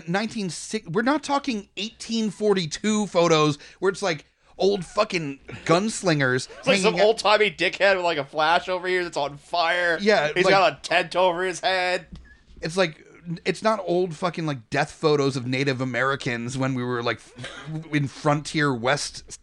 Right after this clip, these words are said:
Speaker 1: times. This is, like, the mid nineteen sixties.
Speaker 2: Which are still really shitty
Speaker 1: Okay,
Speaker 2: photographs.
Speaker 1: let's put it this way.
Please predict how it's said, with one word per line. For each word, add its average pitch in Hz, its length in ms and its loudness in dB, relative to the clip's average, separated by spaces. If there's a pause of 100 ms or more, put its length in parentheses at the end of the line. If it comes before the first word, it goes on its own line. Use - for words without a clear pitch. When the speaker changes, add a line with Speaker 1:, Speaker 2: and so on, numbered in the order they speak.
(140)
Speaker 1:
times. 113 480 -2 (340)
This 220 160 2
is, 320 140 2
like, 190 180 -2 (480)
the 147 180 0
mid 160 360 2
nineteen 151 520 0
sixties. - 680 -6 (220)
Speaker 2:
Which 151 200 -6
are 156 140 0
still 151 340 -4
really 139 240 0
shitty 117 300 -6
Speaker 1:
Okay, 135 180 2
Speaker 2:
photographs. 76 360 -10
Speaker 1:
let's 214 160 2
put 277 100 -6
it 254 40 -2
this 262 140 -6
way. 170 180 0